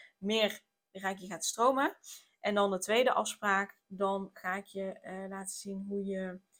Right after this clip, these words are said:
iemand anders behandelt. Dan ga je zelf iemand anders behandelen. Dus dan neem je zelf iemand mee, eh, die ervoor open staat en waar jij je vertrouwd bij voelt om daarmee te oefenen.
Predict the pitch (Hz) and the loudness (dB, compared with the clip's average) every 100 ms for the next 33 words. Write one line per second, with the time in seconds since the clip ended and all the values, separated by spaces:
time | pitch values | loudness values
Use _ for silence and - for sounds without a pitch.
0 | _ - 202 208 226 277 262 233 247 240 | _ -6 -4 0 2 2 4 2 2 -2
1 | 202 180 175 185 214 277 254 240 214 220 | -4 -6 -4 4 4 4 -2 -2 -2 -2
2 | 208 196 202 196 180 185 185 190 196 208 | -2 0 0 -2 -4 -2 -4 0 0 0
3 | 190 202 220 208 - - - _ - 214 | 0 2 2 2 -4 -20 -20 _ -4 2
4 | 202 185 202 208 196 180 180 180 185 202 | 4 4 4 6 6 2 -2 -4 -2 0
5 | 202 - - 220 220 - 180 175 165 175 | 0 0 2 2 2 -4 -4 -4 -4 -2
6 | 185 185 180 175 180 - 220 202 190 185 | -2 -2 -6 -6 -6 -2 -2 -2 -6 -10
7 | 180 180 180 180 - - - 262 330 | -8 -6 -6 -8 -12 -12 -4 0 0